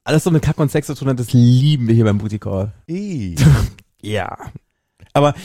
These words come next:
Speaker 1: vielleicht, äh, es muss ja nicht das sein. Ich meine, wir haben auf jeden Fall schon gehört, dass du irgendwie eine Fissur oder irgendwas hattest.
Speaker 2: Hab ich.
Speaker 1: Du hast ja gesagt, dass es geblutet hat.
Speaker 2: Ja, aber das auch so, na, das war innen drin, der irgendwo.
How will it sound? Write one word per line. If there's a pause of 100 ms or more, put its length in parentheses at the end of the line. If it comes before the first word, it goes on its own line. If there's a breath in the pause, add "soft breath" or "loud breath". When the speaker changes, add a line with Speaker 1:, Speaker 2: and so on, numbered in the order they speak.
(120)
Speaker 1:
vielleicht,
äh,
es
muss
ja
nicht
das
sein.
Ich
meine,
wir
haben
auf
jeden
Fall
schon
gehört,
dass
du
irgendwie
eine
Fissur
oder
irgendwas
hattest.
Speaker 2:
Hab
ich. (300)
Speaker 1:
Du
hast
ja
gesagt,
dass
es
geblutet
hat.
Speaker 2:
Ja,
aber
das
auch
so,
na,
das
war
innen
drin,
der
irgendwo.